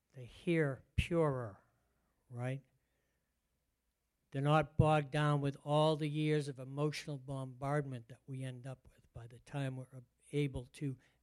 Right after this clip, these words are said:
minister. We got our own stuff in the way. So we start throwing that out, and the other person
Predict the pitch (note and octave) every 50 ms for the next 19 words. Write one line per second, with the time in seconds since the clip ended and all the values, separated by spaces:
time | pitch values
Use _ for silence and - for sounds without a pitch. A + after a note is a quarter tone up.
0 | _ B2 B2+ C#3+ D#3 E3+ F#3 E3+ - - - - C3 B2+ B2 C3+ C3 - _ _
1 | _ _ _ _ _ _ _ _ _ E3 D#3 D3+ D#3+ D#3 D3+ D#3 D#3+ D#3+ F3 F#3
2 | F#3 F3+ D#3+ - - - - B3+ A#3 G#3+ - A#3 G#3+ G3+ F#3+ E3+ D#3 D#3+ D3+ C#3
3 | G#2+ - - _ _ _ _ _ _ _ _ _ _ _ _ _ _ _ _ _
4 | _ _ _ _ _ - - D#3+ D3+ D3 C#3+ - - - F#3 F#3 F#3 F#3 F#3 F3+
5 | G3+ G3+ F#3+ F3+ F3+ E3+ D#3+ E3+ F#3 F#3 F3+ F3 D#3+ E3 F#3 G3+ E3 D#3+ E3 E3+
6 | F3 F#3 F#3 F3 - - G3+ G3+ F3+ F#3+ - F#3 F3+ E3+